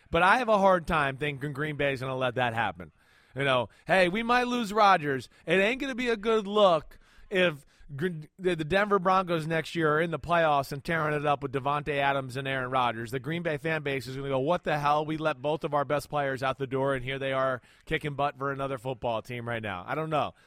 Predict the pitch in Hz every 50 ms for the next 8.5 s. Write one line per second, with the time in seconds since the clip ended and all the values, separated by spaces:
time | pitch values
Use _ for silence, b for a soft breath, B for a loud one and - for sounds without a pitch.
0 | b b - 139 147 151 151 147 143 135 139 135 - 127 - - 139 135 131 127
1 | 120 113 110 110 104 104 101 - 110 113 110 107 - _ b b b b b b
2 | - 110 107 104 104 107 107 107 107 92 113 151 185 202 208 196 170 170 180 -
3 | - 185 196 165 165 170 165 143 151 147 143 135 139 127 - 156 143 - 139 139
4 | 135 131 131 113 123 123 117 131 135 123 - - - 147 147 143 - - 139 120
5 | - - 139 139 127 - - 123 117 113 110 113 107 104 104 104 95 b b b
6 | b b b b b 135 127 127 127 123 - 127 107 107 117 120 127 123 120 117
7 | - - 131 123 120 110 107 104 110 123 123 110 - _ - 117 113 110 101 107
8 | 104 98 92 92 101 95 87 78 80